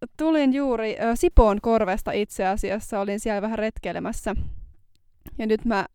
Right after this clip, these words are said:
linnoittauduin tänne mun vaatekomeroon.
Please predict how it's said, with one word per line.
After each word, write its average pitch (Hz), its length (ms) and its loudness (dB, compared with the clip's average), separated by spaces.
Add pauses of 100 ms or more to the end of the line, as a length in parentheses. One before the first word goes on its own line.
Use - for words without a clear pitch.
(420)
linnoittauduin 196 760 -2
tänne 202 260 -4
mun 208 260 -6 (220)
vaatekomeroon. 226 760 0